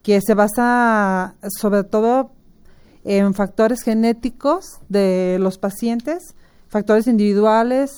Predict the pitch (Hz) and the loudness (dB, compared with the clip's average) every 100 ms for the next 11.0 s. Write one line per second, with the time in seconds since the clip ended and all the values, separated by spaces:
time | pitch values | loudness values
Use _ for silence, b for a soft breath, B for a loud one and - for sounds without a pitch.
0 | - - 214 208 202 196 190 196 190 185 | -16 -4 -2 0 0 0 0 -2 -4 -12
1 | - - 214 208 214 226 233 220 285 - | -6 2 4 6 4 2 0 -4 -8 -10
2 | b b b b b 208 196 208 226 240 | b b b b b -2 0 2 4 6
3 | 254 247 269 247 233 233 254 - 208 190 | 4 2 0 2 2 2 -2 -2 0 0
4 | 185 - 196 185 - 180 180 175 170 165 | -2 -4 -2 -2 -4 -4 -2 -2 -4 -6
5 | 196 180 175 185 190 208 208 196 196 202 | -8 -8 -4 -2 0 0 -2 0 0 0
6 | 208 202 226 247 240 - 285 320 b b | -4 -4 -2 0 0 0 -4 -6 b b
7 | b b - 196 190 190 185 185 185 185 | b b -6 0 2 4 2 2 2 0
8 | 185 180 180 - 196 190 185 185 185 185 | 2 2 0 -2 -2 -2 -2 0 0 -2
9 | - 220 214 214 - - 185 175 180 175 | -2 0 0 -2 -4 -4 -2 -2 -2 -2
10 | 185 202 202 185 170 170 165 165 165 | -4 -4 -6 -4 -4 -4 -4 -4 -8